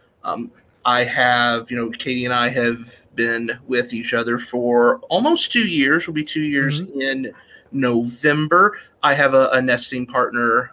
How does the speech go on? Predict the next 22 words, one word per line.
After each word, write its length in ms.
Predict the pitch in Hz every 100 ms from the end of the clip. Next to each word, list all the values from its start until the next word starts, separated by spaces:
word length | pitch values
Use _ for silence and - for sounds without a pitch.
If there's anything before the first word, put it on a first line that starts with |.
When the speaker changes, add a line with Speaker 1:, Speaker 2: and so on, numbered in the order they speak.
| -
Speaker 1:
uh, 120 | 104
I've 80 | 113
been 120 | 123
married 280 | 127 120 120
to 300 | - 120 120
for 680 | 120 - 127 123 120 120 - _ _ _
almost 400 | - 131 190 202 -
four 240 | - 240
years, 260 | - - -
be 100 | 117
four 220 | 123 139
years 540 | 131 131 131 131 - -
next 500 | 131 127 123 - 131
month. 440 | 123 151 - - - _
So, 640 | - - 113 107 104 104 - _ _ _ -
Speaker 2:
Nice. 100 | 165
Speaker 1:
yeah, 20 |
we 320 | 147 139 135
actually 400 | 131 131 - 127
met 260 | 123 123 120
on 180 | 120
a 60 | 120